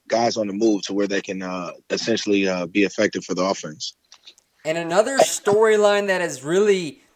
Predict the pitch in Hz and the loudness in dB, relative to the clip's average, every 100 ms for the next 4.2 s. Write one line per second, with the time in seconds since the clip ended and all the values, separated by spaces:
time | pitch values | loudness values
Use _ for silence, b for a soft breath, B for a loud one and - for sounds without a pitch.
0 | b 131 165 220 233 175 151 160 202 190 | b -2 0 2 0 -2 -2 2 2 2
1 | 170 160 151 139 - 185 175 - 180 165 | 0 0 -2 -2 -4 -4 -6 -4 -4 -4
2 | 170 180 165 - 175 135 165 160 160 151 | -6 -8 -6 -6 -8 -2 2 4 2 -4
3 | 156 156 160 180 196 156 170 170 160 151 | -6 -4 -2 0 0 -2 -4 -2 2 2
4 | 147 - | 2 -4